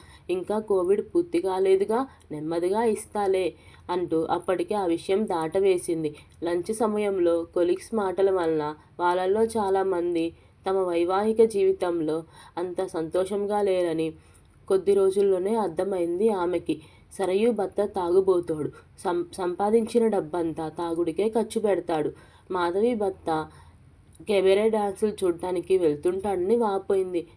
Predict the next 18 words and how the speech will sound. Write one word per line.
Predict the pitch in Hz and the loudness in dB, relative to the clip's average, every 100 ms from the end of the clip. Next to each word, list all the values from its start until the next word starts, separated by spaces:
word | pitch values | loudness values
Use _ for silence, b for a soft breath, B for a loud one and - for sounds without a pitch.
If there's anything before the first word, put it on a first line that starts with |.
| _ - | _ -4
ప్రేమించి | 185 190 196 254 | -2 0 0 -2
పెళ్లి | 233 226 220 | 0 0 2
చేసుకున్న | 214 196 190 - 190 185 | 0 0 -2 -4 -2 -2
లత | 165 156 160 160 B B B | -4 -4 -8 -8 B B B
అత్తమామల | 165 - 202 214 220 220 | -10 -6 -4 0 0 2
ఆరళ్లకు | 202 180 190 190 175 208 | 0 0 2 2 4 0
గురవుతుంది. | 202 214 196 190 190 180 165 151 B _ 170 | 2 2 2 2 0 0 -2 -4 B _ -4
ఆమె | 190 196 | -2 -2
భర్త | 185 170 190 | -4 -4 -4
కూడా | 196 226 196 170 165 b - | 2 4 4 0 -6 b -6
తన | 185 | -4
తల్లిదండ్రులకే | 185 175 165 190 208 208 202 196 220 | -2 -2 -2 -2 -2 0 0 0 -2
సపోర్ట్ | 226 - 202 196 208 | -4 -2 -4 -2 -4
చేస్తుంటాడు. | 190 - 196 190 180 151 147 B B B - | -4 -2 -4 -2 -2 -2 -4 B B B -6
చాలామంది | 185 180 214 240 214 190 175 | -2 0 2 2 0 0 0
మగ | 170 165 | -2 -2
కొలీగ్స్ | 190 220 196 175 - 160 | 0 4 4 2 -2 -2
భేష్-, | 165 175 - | 0 0 -6